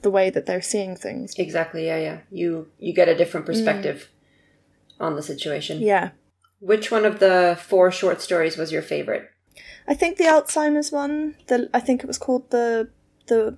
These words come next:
Speaker 1: Husband and Wife or something. It
Speaker 2: Mm.
Speaker 1: was the second story.
Speaker 2: Mm-hmm.
Speaker 1: And that's the one where Fumiko, no, uh, F-, Kotaki goes back to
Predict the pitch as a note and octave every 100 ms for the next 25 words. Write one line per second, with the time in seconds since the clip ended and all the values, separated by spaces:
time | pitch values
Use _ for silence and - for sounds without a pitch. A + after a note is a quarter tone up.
0 | _ - A#3+ B3 A#3+ A#3 A#3+ B3+ C4 C4
1 | - B3 A#3+ C4 F#3+ F3 - - A#3 -
2 | A3+ - B3+ B3 A#3+ A#3+ A3 G3+ - -
3 | - - _ - A3 A#3+ A3 - - A3
4 | A3 G#3+ G#3 G3+ - - A#3 G#3 G3+ G3
5 | F#3+ G3 - - A3+ A3+ A3+ - A3 G3+
6 | G3+ G#3 _ _ - _ - _ G#3 F#3
7 | F#3+ C#4+ _ _ _ _ _ _ - G3+
8 | F#3+ F3+ - - - - A3+ A3+ A3 A3
9 | F#3+ F#3 F#3+ F#3+ G3 - E3+ F3 - -
10 | - _ _ _ _ _ _ - A#3 F#3+
11 | F3